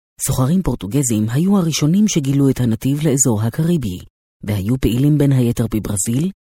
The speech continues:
בסורינם, בקורסאו ובאפריקה. פריטים רבים ושונים, תבלינים וחפצים אקזוטיים רבים,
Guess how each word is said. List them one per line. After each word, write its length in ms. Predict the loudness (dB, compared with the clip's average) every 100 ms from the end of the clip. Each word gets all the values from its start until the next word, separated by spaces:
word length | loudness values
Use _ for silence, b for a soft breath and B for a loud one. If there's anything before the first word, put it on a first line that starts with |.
| _ _
בסורינם, 680 | 2 2 2 0 2 2 2 -2 _ _
בקורסאו 680 | -8 -4 -4 0 2 2 0 -4 -4
ובאפריקה. 720 | 0 0 0 -4 -6 -6 -8 -8 _ _ _ _ _ _
פריטים 320 | -2 4 4
רבים 260 | 4 2 2
ושונים, 540 | 2 2 2 2 -2 -6
תבלינים 480 | -4 -2 2 2 2 2
וחפצים 540 | -2 -4 -4 0 2
אקזוטיים 520 | 2 0 2 2 2
רבים, 340 | 0 0 2